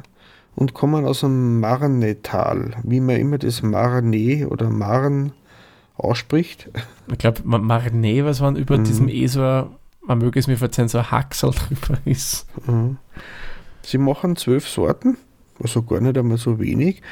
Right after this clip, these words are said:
Speaker 1: haben eine eigene Kellerbar und bieten auch, äh, Live-Konzerte und Veranstaltungen
Speaker 2: Oh, cool.
Speaker 1: an. Und haben fürs I P A, was ich gesehen hab, zweitausendfünfzehn, zweitausendsechzehn einige französische Braubewerbe gewonnen und
Speaker 2: Mhm.
Speaker 1: haben oft einmal einen zweiten Platz gemacht.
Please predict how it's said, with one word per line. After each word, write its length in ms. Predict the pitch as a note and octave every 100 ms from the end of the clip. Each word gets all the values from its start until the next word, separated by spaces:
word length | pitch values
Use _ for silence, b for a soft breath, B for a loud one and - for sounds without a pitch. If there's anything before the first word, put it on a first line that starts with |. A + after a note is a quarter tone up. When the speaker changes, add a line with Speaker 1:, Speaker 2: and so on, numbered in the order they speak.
| B B
Speaker 1:
haben 180 | B2+ C#3+
eine 100 | A2+
eigene 360 | C3 D3+ D3 C3+
Kellerbar 640 | - A#2+ E3 - A#2+ C3
und 220 | C#3+ B2
bieten 420 | C3+ D3 - C#3
auch, 280 | A#2+ B2 B2+ B B B - -
äh, 340 | A2+ A#2 A#2
Live-Konzerte 1160 | A2 - A#2 - A#2 A#2 - G2 A2+ A2+ A#2+ A#2
und 240 | - A2+ A2
Veranstaltungen 920 | A#2+ C3 D3 - C3+ - A#2+ G#2+ F#2+
Speaker 2:
Oh, 40 |
cool. 100 | A2
Speaker 1:
an. 60 | F3 B B B B B B
Und 120 | - B2
haben 120 | D3+
fürs 180 | F3+ -
I 180 | - C#3
P 400 | - C3 A2 D#3+
A, 40 |
was 180 | F3 -
ich 80 | D#3+
gesehen 240 | - C3
hab, 120 | E3+
zweitausendfünfzehn, 920 | - C#3 B2+ C3+ D#3+ - G3 - - F3
zweitausendsechzehn 1040 | - - D3+ D#3 C#3+ A2 C3+ - D3+ D3+ B B B B B B
einige 680 | - B2+ A#3+ D#3+ D3 C#3 D3
französische 840 | - C#3+ C#3 - C3+ D3 D3+ - C#3+
Braubewerbe 760 | G2+ G#2 B2 C#3+ A#2 G#2 A2+
gewonnen 480 | A#2 A2+ C#3 E3+ D#3
und 240 | - A2 B2+
Speaker 2:
Mhm. 60 |
Speaker 1:
haben 240 | A#2+ A#2+ A#2
oft 300 | B2+ - B2
einmal 200 | B2 A#2+
einen 100 | A#2
zweiten 380 | G2+ E2+ -
Platz 340 | A#2 - A#2+ -
gemacht. 400 | - - -